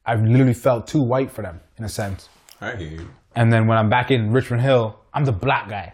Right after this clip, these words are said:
Speaker 1: Like, I'm shouldering the weight of black people 'cause I'm all they know.
Speaker 2: Right.
Speaker 1: My family is all these people know. They don't know no black people. Everybody they see,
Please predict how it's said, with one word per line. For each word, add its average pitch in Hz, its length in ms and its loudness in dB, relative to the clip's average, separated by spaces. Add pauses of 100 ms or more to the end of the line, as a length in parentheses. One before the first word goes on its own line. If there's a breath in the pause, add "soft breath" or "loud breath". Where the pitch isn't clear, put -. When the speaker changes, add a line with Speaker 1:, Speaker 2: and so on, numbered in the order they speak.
Speaker 1:
Like, - 200 -20
I'm 113 220 -4
shouldering 139 680 2
the 117 80 -2
weight 117 400 -2
of 98 140 -8
black 107 240 -6
people 107 220 -8
'cause 107 180 -8
I'm 101 160 -8 (100)
all 127 180 2
they 113 140 -2
know. 110 280 -4 (300)
Speaker 2:
Right. 80 300 -14
Speaker 1:
My 110 100 -6
family 120 380 0
is 107 80 0
all 120 260 0
these 110 140 -2
people 113 240 -6
know. 110 300 -4
They 101 60 -8
don't 120 120 -4
know 135 80 0
no 123 140 0
black 104 260 -6
people. 95 260 -8 (200 soft breath)
Everybody 123 340 0
they 123 160 0
see, 127 360 -4